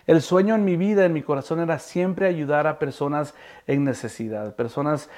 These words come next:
de que estaban olvidadas, personas de que nadie más le estaba poniendo atención. Entonces lo que decidí hacer es irme en otra dirección y, y, y ser maestro de escuela. Ah, era bueno para la música, era bueno para enseñar y decidí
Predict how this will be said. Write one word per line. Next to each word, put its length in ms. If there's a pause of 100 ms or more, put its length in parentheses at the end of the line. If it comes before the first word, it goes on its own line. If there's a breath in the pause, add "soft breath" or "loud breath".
(180 loud breath)
de 160
que 80
estaban 440
olvidadas, 600
personas 400
de 100
que 120
nadie 240
más 160
le 40
estaba 300
poniendo 300
atención. 640 (440)
Entonces 360
lo 140
que 100
decidí 380
hacer 420 (300 loud breath)
es 320 (220 loud breath)
irme 200
en 80
otra 220
dirección 560
y, 80
y, 400
y 60
ser 200
maestro 460
de 80
escuela. 500 (260 loud breath)
Ah, 140
era 140
bueno 240
para 160
la 160
música, 440
era 140
bueno 240
para 160
enseñar 480
y 40
decidí 600